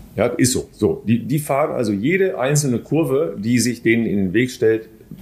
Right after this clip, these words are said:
besser, sicherer, schneller runter als alle, die das nicht in ihrem Beruf machen. Aber warum ist das so? Und das hat natürlich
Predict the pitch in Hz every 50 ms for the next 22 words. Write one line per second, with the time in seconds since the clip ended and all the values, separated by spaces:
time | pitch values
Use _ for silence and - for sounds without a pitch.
0 | - - - - - - - - - - - 85 - 131 127 - 139 127 117 95
1 | 101 113 - - 120 107 113 113 113 117 - - - - - - 107 107 110 110
2 | 101 - 101 101 98 107 98 92 95 - - 85 92 92 - - - - 98 95
3 | 98 98 98 98 98 - - - - - - - - - - - 101 95 95 104
4 | 95 - - 104 117 135 135 143 - - - 104 101 95 95 98 95 92 90 80
5 | 95 95 - - 82 71 - - - - - - - - - - - - - -
6 | - - - - - - - - - 107 113 101 123 120 127 147 143 143 - -
7 | 110 - - 92 85 87 87 92 - - 135 123 127 117 - 131 123 - - -